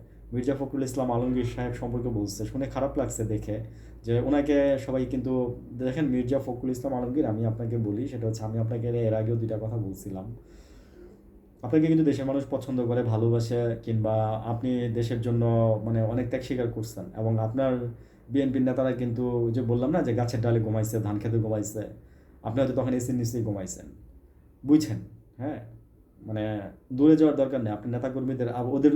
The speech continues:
ওদের, ওদের জন্যই কিন্তু আপনারা আছেন আজকে পর্যন্ত, ঠিক আছে? ওদের জন্য আছে। ওরা কী পাইছে ভাই? কী পায় ওরা? ওরা কিছুই পায় না, শুধু দলকে ভালোবাসে,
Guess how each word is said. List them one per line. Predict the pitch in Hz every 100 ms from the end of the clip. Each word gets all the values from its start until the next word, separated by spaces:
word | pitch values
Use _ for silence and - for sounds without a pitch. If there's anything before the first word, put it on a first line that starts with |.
| 151
ওদের, | 143 151
ওদের | 147 143 151
জন্যই | 160 160
কিন্তু | 156 143
আপনারা | 131 135
আছেন | 113 110 107
আজকে | 101 117
পর্যন্ত, | 110 92 92 - - - - - -
ঠিক | 104
আছে? | 110 131 101 - - - _ -
ওদের | 117 120
জন্য | 120 120
আছে। | 110
ওরা | 117 135
কী | 127 180
পাইছে | 185 117 -
ভাই? | 98 104
কী | 165 170
পায় | 110 95
ওরা? | 92 117 - - _
ওরা | 117
কিছুই | 110 147 - 127
পায় | 101 85
না, | - - - - - - -
শুধু | 139 131
দলকে | 131 131 127
ভালোবাসে, | 113 110 107 104 -